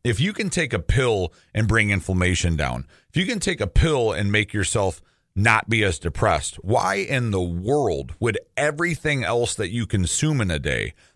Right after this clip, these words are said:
that also has chemicals added to it not affect your body the same way? You are consuming so much more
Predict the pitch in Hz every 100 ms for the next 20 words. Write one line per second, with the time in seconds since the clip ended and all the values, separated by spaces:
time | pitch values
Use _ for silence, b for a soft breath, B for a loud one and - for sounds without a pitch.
0 | _ 101 120 - - 113 156 - 220 208
1 | 117 107 135 135 - - 185 143 98 92
2 | 87 - 127 135 110 82 - 80 80 71
3 | b b b 101 117 143 143 165 120 131
4 | 120 - 101 92 117 147 90 85 85 -
5 | 104 - 131 113 110 165 156 - b b
6 | - 135 175 175 175 143 185 160 143 120
7 | b - - - 214 214 160 139 - 170
8 | 139 65 55